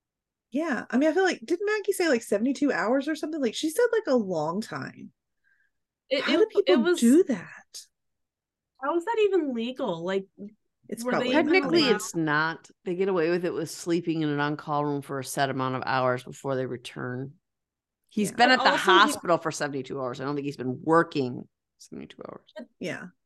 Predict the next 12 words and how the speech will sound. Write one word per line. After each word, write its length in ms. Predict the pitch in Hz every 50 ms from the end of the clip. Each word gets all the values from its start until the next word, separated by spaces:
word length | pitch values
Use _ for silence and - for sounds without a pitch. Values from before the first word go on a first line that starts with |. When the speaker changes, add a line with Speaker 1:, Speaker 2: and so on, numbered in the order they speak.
| _ - -
Speaker 2:
on 80 | 320
the 180 | 339 370 - -
other 240 | 262 269 302 320 330
hand, 140 | 320 302 -
Speaker 3:
Mm-hmm. 140 | - - - -
Speaker 2:
he's 200 | 285 262 226 -
Crockett. 600 | _ - 254 220 202 196 196 - - 165 - - _ _
So, 360 | _ - - - 202 196 190 185
I 180 | - - 220
mean, 200 | 220 220 214 208
you 120 | 208 208 202
can't 380 | 202 - 233 214 202 185 -